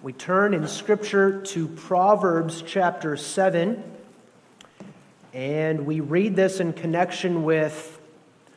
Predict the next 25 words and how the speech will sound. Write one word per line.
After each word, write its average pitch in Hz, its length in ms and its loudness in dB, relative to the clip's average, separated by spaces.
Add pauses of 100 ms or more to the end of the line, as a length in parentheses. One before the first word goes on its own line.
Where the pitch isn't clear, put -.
(320)
uh, 120 40 -14
our 135 260 -4
study 185 540 2
of 135 200 0
James 165 520 0
chapter 160 480 -2
one. 165 480 2 (1200)
We 139 140 -8
will 131 160 -6
read 151 160 -4
also 151 340 2
from 143 240 -4
James 147 380 -4
chapter 147 400 -2
one. 160 420 0 (1800)
In 175 220 -2
James 185 320 2
chapter 190 300 4
one, 180 260 4
we're 175 80 0
going 170 200 2
to 160 40 2
focus 180 460 2
on 165 400 2 (140)
temptation 185 1000 0